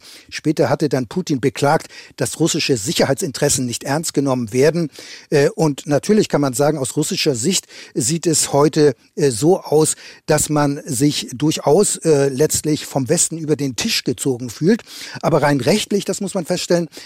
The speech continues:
hat die nato mit der Osterweiterung keinen Vertragsbruch begangen. Und es waren ja vor allem die Osteuropäer, die in die nato drängten und aufgenommen werden wollten.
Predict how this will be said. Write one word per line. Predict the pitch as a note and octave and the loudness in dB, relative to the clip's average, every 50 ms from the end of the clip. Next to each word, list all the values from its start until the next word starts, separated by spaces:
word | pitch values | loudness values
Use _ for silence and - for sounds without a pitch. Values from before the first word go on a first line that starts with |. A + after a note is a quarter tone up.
| - - - | -20 -12 -4
hat | - E3 E3 - - | -2 -2 -2 -2 -2
die | C#3 B2+ | -6 -4
nato | B2+ B2+ B2+ C3 C#3+ F3 G#3 - - - G3+ G3+ G3+ - | -2 0 2 2 2 2 0 -2 0 0 2 2 2 0
mit | - D3+ D3+ - | -2 -2 -2 -2
der | D3 C#3 - | -2 -2 -2
Osterweiterung | G3 G3 - G3+ E3+ D3 D#3+ E3 E3 - D#3+ D3+ D#3 C#3 - | -4 -4 -2 -2 -2 0 0 0 0 -2 -2 -4 -4 -4 -4
keinen | - - E3+ F#3+ F#3+ F#3 | -4 -4 -2 -2 -4 -4
Vertragsbruch | - - F3 - - F#3+ A3+ A#3 - - - C3+ A2+ - | -4 -6 -6 -4 -2 -4 -2 -4 -4 -2 -2 -4 -4 -4
begangen. | - - A#2+ G#2+ C#3+ A#2 C3 E3+ G#3 G#3 - - - - - - - - - | -6 -6 -4 -2 -2 -2 -2 -2 -4 -4 -6 -8 -16 -16 -16 -16 -18 -14 -8
Und | - E3 E3 F#3 | -6 -4 -2 0
es | D#3 - - | 0 0 2
waren | D3+ D#3 E3+ E3+ | 2 4 4 4
ja | D#3+ D#3 | 2 2
vor | - - D#3+ | 2 0 0
allem | D#3 D#3+ D3 | 0 -2 -2
die | B2 D3 | -4 -6
Osteuropäer, | - F#3+ A3+ B3 - D#4 A#3 D#3+ C#3+ B2+ - - B2+ A#2+ G#2+ G#2 _ - - - - - - | -6 -4 -2 -2 0 2 2 2 2 2 0 0 -4 -4 -4 -6 _ -20 -20 -20 -14 -10 -8
die | D#3 G3+ | -6 -4
in | E3+ D3+ | -4 -4
die | C3 C3 B2+ | -2 -2 -2
nato | A#2+ B2 C3 B2+ D#3 - - D3 B2+ A2+ | -2 0 0 0 -2 0 0 -2 -2 -2
drängten | - A2+ B2 C3+ F3 F3+ D#3+ D#3 E3 C#3+ | -2 -2 -2 -2 -2 -4 -8 -10 -8 -10
und | C#3 - | -6 -2
aufgenommen | - F3 F#3+ - E3 C3+ C3 B2+ B2 A#2 | 0 0 0 0 -2 -2 -2 -2 -4 -4
werden | C3 C3 B2 B2+ G#2+ | -2 -2 -4 -4 -4
wollten. | A2+ B2 D3+ F3 - F3 E3 C#3+ | -2 0 0 0 0 -2 -6 -6